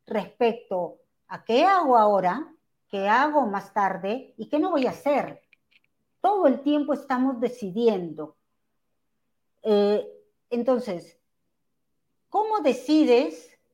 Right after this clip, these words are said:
qué es lo más importante y urgente de hacer ahora? Porque te está agregando valor a un plan que tú tienes. Si yo no sé dónde voy, ¿qué más da que haga ahora? ¿No?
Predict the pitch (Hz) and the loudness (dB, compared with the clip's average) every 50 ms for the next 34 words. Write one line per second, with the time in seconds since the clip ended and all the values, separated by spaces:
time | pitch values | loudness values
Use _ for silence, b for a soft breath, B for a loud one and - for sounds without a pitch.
0 | _ _ _ _ _ _ - 294 302 269 269 269 254 247 247 254 269 269 277 269 | _ _ _ _ _ _ -2 -2 0 0 0 -2 -2 -2 -2 -2 0 0 -2 -4
1 | 269 - 269 247 226 - 214 214 - - 240 240 233 247 240 226 208 190 - 226 | -6 -6 -6 -6 -4 -6 -8 -8 -8 -8 -8 -6 -6 -6 -4 -4 -6 -8 -8 -8
2 | 226 226 240 240 202 190 180 - - 233 226 226 - - - 185 185 180 196 202 | -6 -4 -2 -2 -2 -4 -6 -6 -4 -6 -6 -6 -10 -8 -6 -6 -4 -4 -4 -2
3 | 196 190 170 156 151 151 156 - _ _ _ _ _ _ _ _ _ _ _ _ | -2 -2 -4 -4 -8 -12 -14 -20 _ _ _ _ _ _ _ _ _ _ _ _
4 | _ _ _ _ _ _ _ _ _ _ _ _ _ _ _ _ - 220 214 214 | _ _ _ _ _ _ _ _ _ _ _ _ _ _ _ _ -6 -6 -4 -4
5 | 220 214 - 208 190 - - 262 262 277 269 240 247 247 254 262 254 233 202 196 | -6 -6 -6 -8 -6 -4 -4 -2 -2 -2 -2 -2 -2 -2 -2 -2 -2 -2 -2 -2
6 | 220 233 233 220 220 226 233 226 - - 196 233 339 311 - - 226 180 - 220 | -2 -2 -2 -2 -2 -2 -4 -4 -4 -2 0 0 0 0 -2 -2 -4 -6 -6 -8
7 | 196 - 208 190 180 170 160 160 165 165 - _ _ _ _ _ _ _ _ _ | -8 -8 -8 -6 -6 -6 -8 -10 -12 -16 -18 _ _ _ _ _ _ _ _ _
8 | _ _ - - 240 220 202 320 392 440 440 - 311 - 311 277 254 226 202 190 | _ _ -8 -4 -4 -2 -2 -2 -2 -2 -4 -4 -2 0 2 2 2 2 0 -2
9 | - - - _ _ _ _ _ _ _ _ _ _ _ 185 185 196 240 247 240 | -8 -14 -20 _ _ _ _ _ _ _ _ _ _ _ -6 -2 0 0 0 0
10 | 214 220 202 202 202 196 220 294 392 - - - _ _ _ _ _ _ _ _ | 0 -2 0 0 0 0 0 0 -2 -6 -10 -16 _ _ _ _ _ _ _ _
11 | _ _ _ _ 277 277 269 269 269 254 269 277 294 311 311 - 262 247 247 262 | _ _ _ _ -4 -2 -2 -4 -4 -6 -8 -10 -10 -10 -8 -6 -6 -4 -4 -6
12 | 262 247 247 247 262 320 359 - 165 156 156 _ _ _ _ _ - 214 269 320 | -6 -6 -6 -6 -4 -4 -4 -4 -6 -10 -16 _ _ _ _ _ -12 -10 -10 -10
13 | 311 | -10